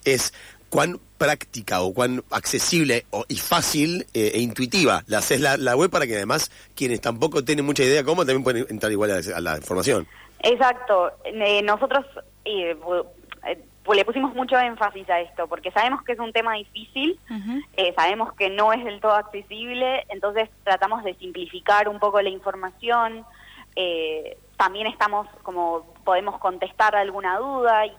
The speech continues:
Speaker 2: tenemos como, brindamos información lo más completa posible para quien no conoce cómo funciona,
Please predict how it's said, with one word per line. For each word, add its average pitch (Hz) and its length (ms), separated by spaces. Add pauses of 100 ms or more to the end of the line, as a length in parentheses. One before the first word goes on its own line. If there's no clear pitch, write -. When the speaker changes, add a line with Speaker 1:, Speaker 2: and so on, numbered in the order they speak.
Speaker 2:
tenemos 196 340 (100)
como, 165 460
brindamos 196 460
información 190 760 (280)
lo 196 120
más 214 140
completa 208 340
posible 208 520
para 180 240
quien 170 260
no 180 160
conoce 185 400
cómo 180 240
funciona, 185 640